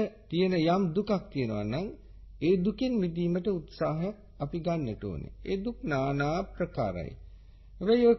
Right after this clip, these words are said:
කොයි ආකාරයෙන් වූ දුකක් තිබුණත් ඒ හැම දුකක්ම තණ්හාව මුල් කරලා එන බව අපි හොඳින් දන්නවා. තණ්හාය ජායති සුඛෝ,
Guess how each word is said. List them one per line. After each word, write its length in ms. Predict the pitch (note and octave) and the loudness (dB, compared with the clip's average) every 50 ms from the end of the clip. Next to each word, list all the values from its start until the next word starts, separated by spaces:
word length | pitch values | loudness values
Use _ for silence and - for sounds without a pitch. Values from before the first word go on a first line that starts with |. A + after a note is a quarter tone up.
| A#3 | 2
කොයි 300 | - - G#3+ A3 B3 C4 B3+ | 2 4 6 6 8 8 8
ආකාරයෙන් 720 | B3+ A#3+ A#3+ A#3 A#3 - A#3+ A#3 A3+ A3+ A3 A3+ A3+ A3+ A3 | 8 8 8 6 4 4 4 6 6 6 6 6 4 4 2
වූ 160 | G#3 G#3 G3+ F#3+ | 2 2 2 2
දුකක් 240 | E3 E3 F3 - G#3 G3 F#3+ - | 0 -2 0 0 0 -2 -2 -2
තිබුණත් 540 | - F3 F3 D3+ C#3+ B2 A2 G2+ G2+ - - G#3 A3+ G3+ - | -2 -2 0 0 0 0 0 0 -2 -4 -6 -8 -8 -8 -4
ඒ 180 | - C#3 C#3+ C#3+ C3+ | -2 0 0 0 -2
හැම 280 | B2 A#2+ C3+ E3+ F#3 G#3+ A3+ G#3+ D#3 | -2 -4 -2 0 2 2 2 2 0
දුකක්ම 520 | C3 C3 E3+ E3+ F#3 D3 B2+ - - G2 G2+ B2 E3+ A#3 A3+ - - - - | 0 -2 -2 0 0 -2 -2 -4 -6 -6 -4 -4 -4 -6 -8 -12 -18 -18 -4
තණ්හාව 680 | - C3+ B2+ C#3 D3 D3 D#3 E3 E3+ E3+ E3+ F3+ F3+ G#3 G3+ | 0 2 2 4 2 2 2 2 2 2 2 2 2 0 0
මුල් 240 | D#3 C#3 C#3 C#3+ C#3+ | 2 2 2 2 0
කරලා 480 | C#3 - - D3+ D3 D3 D3+ D3+ - - | 0 0 0 0 0 2 0 0 -2 -2
එන 180 | - A#2+ B2 B2+ A#2+ | -4 -4 -2 -2 -2
බව 260 | A2+ A2+ A#2+ C3 D3 F#3+ A3+ A3+ - - - | 0 0 2 2 2 0 0 -2 -6 -10 -6
අපි 260 | - A2+ A2+ - D3+ C#3 | -4 -4 -2 -2 -2 -2
හොඳින් 320 | C3 B2 A#2 C3 D3 D3 | 0 0 0 0 0 0
දන්නවා. 420 | B2+ A#2+ G#2 G2 F#2 E2 - - - - - - - | 0 -2 -2 -2 -2 -4 -6 -8 -10 -14 -16 -20 -8
තණ්හාය 680 | - - B2+ C3 B2+ C3 B2+ C3+ C#3 B2 B2 A#2+ A#2+ A#2+ A#2 A2 | -4 -2 0 2 2 2 2 0 0 0 0 0 0 0 -2 -2
ජායති 600 | G2+ A#2+ A2+ A2+ A#2 A#2 A#2 A2 - - A#2 A2 A2+ A#2 | 0 0 2 2 2 2 0 -2 -2 -4 -4 -4 -4 -4
සුඛෝ, 640 | - - - A2 G#2+ G#2 G#2 - - B2+ C3+ D#3+ | -8 -8 -6 -4 -4 -6 -6 -6 -4 -2 -2 -2